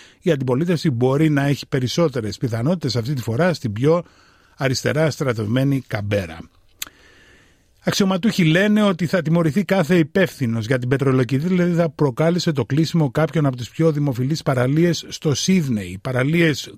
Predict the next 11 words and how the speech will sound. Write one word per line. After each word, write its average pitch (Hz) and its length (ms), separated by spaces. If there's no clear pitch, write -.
Κούτζι, 165 640
Μαρούμπρα 147 720
και 117 160
Κλόβλι 170 400
στα 151 160
ανατολικά 127 420
προάστια 139 320
του 104 60
Σίδνεϊ 175 320
παραμένουν 135 460
κλειστές 175 480